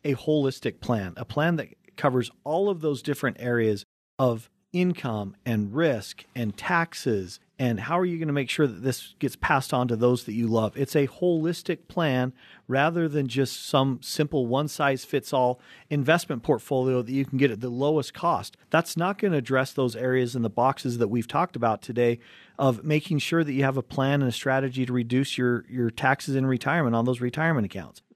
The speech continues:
understanding how to optimize Social Security, understanding how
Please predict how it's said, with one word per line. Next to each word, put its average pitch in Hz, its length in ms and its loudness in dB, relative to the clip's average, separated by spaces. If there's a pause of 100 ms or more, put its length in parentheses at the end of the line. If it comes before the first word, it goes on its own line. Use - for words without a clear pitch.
(120)
understanding 151 500 2
how 139 120 2
to 139 140 -2
optimize 127 680 0 (120)
Social 135 240 4
Security, 131 640 -2 (420)
understanding 139 800 0 (240)
how 147 480 0